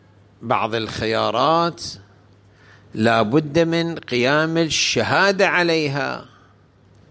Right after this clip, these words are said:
يعني على الف-، على، على ال-، على الفاسخ أن تقوم الشهادة،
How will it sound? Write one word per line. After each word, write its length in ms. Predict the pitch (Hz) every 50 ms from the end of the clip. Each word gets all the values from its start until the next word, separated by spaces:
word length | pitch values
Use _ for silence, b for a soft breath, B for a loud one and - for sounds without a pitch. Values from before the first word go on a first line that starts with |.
| - - - - - - - - - - - - - - - -
يعني 220 | 120 117 135 135
على 180 | 135 135 143 143
الف-، 160 | 135 120 -
على، 460 | 143 139 - 131 139 143 139 135 - -
على 180 | 135 135 139 135
ال-، 180 | 131 131 165 - - -
على 180 | - 135 135 135
الفاسخ 600 | 131 131 - 180 208 190 143 - - - - - _ b b b b b b b b b b b b _ _ _ _ -
أن 180 | 127 127 117 -
تقوم 380 | 135 117 - - 170 190 208
الشهادة، 920 | 202 - - - 143 120 143 170 196 208 214 196 185 190 185 175 156 135 113